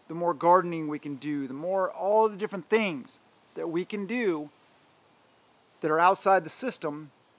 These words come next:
to take care of ourselves. I like that, 'cause I am not going to a camp. I will not be calling the government for help. Um, yeah, no.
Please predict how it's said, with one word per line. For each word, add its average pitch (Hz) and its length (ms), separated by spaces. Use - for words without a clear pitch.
to 156 80
take 165 220
care 175 160
of 143 80
ourselves. 143 680
I 175 120
like 165 360
that, - 240
'cause 156 120
I 202 480
am 156 320
not 202 480
going 170 280
to 147 100
a 139 40
camp. - 480
I 180 240
will 156 160
not 185 520
be 180 100
calling 175 320
the 160 80
government 156 420
for 147 100
help. 135 340
Um, 156 440
yeah, 160 380
no. 143 300